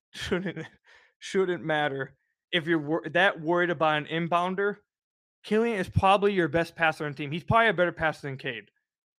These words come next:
Have Killian inbound the ball. "Oh, you know, we don't want small guys inbounding the ball." Cade,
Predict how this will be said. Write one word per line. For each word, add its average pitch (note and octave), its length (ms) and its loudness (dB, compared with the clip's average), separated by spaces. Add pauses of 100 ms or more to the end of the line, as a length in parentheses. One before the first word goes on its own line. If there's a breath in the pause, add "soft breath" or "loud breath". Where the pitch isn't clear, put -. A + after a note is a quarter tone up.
(300)
Have A#3 240 2
Killian C4 440 -4
inbound D3+ 320 -2
the C#3 60 -6
ball. B2 360 -6 (380)
"Oh, B3+ 280 4
you G#3 120 -6
know, A#3 80 -4
we A3+ 120 -8
don't A3+ 120 -2
want A3 140 -4
small A3 260 -4
guys F#3 200 -4
inbounding F3 220 -4
the E3 60 -10
ball." D3+ 140 -4
Cade, A3+ 340 -6